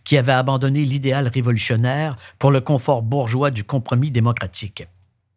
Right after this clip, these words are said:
Il craignait une victoire du Parti québécois aux prochaines élections. Les dépassements de coûts des Jeux olympiques semblaient sonner le glas de Robert Bourassa. Normand ne voulait pas chanter « Demain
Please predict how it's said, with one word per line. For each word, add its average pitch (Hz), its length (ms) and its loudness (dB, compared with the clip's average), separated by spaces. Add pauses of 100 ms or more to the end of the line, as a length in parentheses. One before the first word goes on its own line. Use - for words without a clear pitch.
(380)
Il 135 160 4
craignait 147 500 2 (280)
une 135 120 4
victoire 123 400 2
du 110 100 -2
Parti 123 300 -4
québécois 117 440 0
aux 113 60 0
prochaines 117 400 0
élections. 92 420 -2 (640)
Les 135 140 2
dépassements 165 540 2
de 143 100 -2
coûts 196 240 -4
des 135 120 0
Jeux 120 220 0
olympiques 120 500 0 (280)
semblaient 160 360 2
sonner 156 280 0
le 135 60 -4
glas 151 260 0
de 139 100 -2
Robert 120 320 0
Bourassa. 98 500 -4 (920)
Normand 160 400 4
ne 156 100 2
voulait 156 300 0
pas 175 280 -4 (260)
chanter « 135 640 -2
Demain 156 520 2